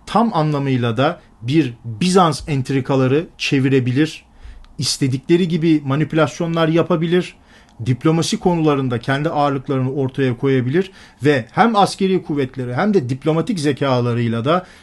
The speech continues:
bu kadar zaman boyunca imparatorluklarını sürdürebilmişlerdir. Kitabın başlangıcında Korino ailesinin başında dördüncü Shaddam Korino vardır.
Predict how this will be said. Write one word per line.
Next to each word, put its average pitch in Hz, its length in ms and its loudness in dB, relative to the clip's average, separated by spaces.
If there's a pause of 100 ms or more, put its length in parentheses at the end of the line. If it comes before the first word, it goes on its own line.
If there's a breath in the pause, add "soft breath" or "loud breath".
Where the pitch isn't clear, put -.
(200 loud breath)
bu 135 280 -2
kadar 139 340 0
zaman 120 440 0
boyunca 110 580 -2 (300 soft breath)
imparatorluklarını 117 1200 -4 (200 soft breath)
sürdürebilmişlerdir. 101 1800 -8 (600 soft breath)
Kitabın 214 420 4
başlangıcında 220 960 4
Korino 226 420 4
ailesinin 208 640 4
başında 208 640 4
dördüncü 196 460 4
Shaddam 220 420 4
Korino 226 400 6
vardır. 107 440 0